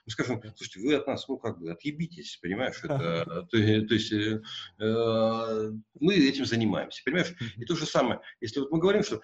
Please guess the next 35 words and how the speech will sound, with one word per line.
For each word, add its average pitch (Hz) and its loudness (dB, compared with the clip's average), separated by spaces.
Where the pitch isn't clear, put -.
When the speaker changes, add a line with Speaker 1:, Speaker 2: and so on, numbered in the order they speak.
Speaker 1:
вот 127 -4
мы 156 0
хотим 175 2
жить, 95 -2
понимаешь? 120 -2
Мы 127 0
другим 143 0
людям 113 0
говорим: 113 0
«Ну, 143 0
вы, 147 0
ну, 190 -2
не 165 2
хотите, 208 4
пожалуйста, 120 2
вон 151 2
там 98 -4
кладбища-то - -2
стоят, 135 -2
э, 185 0
Speaker 2:
<laughs> - -2
Да. 220 4
Speaker 1:
э, 95 0
там 107 2
вообще - -4
проблем-то 117 4
нету, 139 0
вообще 117 -2
никак». 98 -2
И 135 2
таких 165 4
людей, 160 6
которые 147 0
хотят 165 2
жить, 110 -4